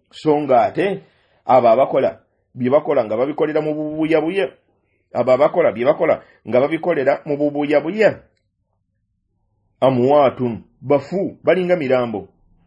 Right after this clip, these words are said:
Bano balina obulamu, bategeera kye bakola, basinza omulezi waabwe, bamusinziza ku kumanya. So nga ate bano bye bakola byonna babikolera mu bubuyabuya. N'olwekyo,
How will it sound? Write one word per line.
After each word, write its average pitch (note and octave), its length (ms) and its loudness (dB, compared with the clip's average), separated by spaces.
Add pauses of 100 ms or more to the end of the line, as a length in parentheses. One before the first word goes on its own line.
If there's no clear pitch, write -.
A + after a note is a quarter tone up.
(880)
Bano D3+ 200 4
balina G#3+ 260 2
obulamu, G3 400 0 (1200)
bategeera F#3+ 460 4
kye F#3+ 120 -6
bakola, F#3+ 340 -2 (580)
basinza F3 440 -2
omulezi F#3 400 0
waabwe, C#3 360 2 (720)
bamusinziza F3+ 640 0
ku - 140 -16
kumanya. E3 540 -6 (1200)
So D#3+ 220 2
nga D3+ 180 6
ate E3 180 2
bano D3+ 300 -2 (600)
bye C#3 160 -4
bakola D#3 320 0
byonna D3+ 400 -4 (220)
babikolera B2+ 720 0
mu B2+ 120 -6
bubuyabuya. B2+ 720 0 (480)
N'olwekyo, E3 640 -2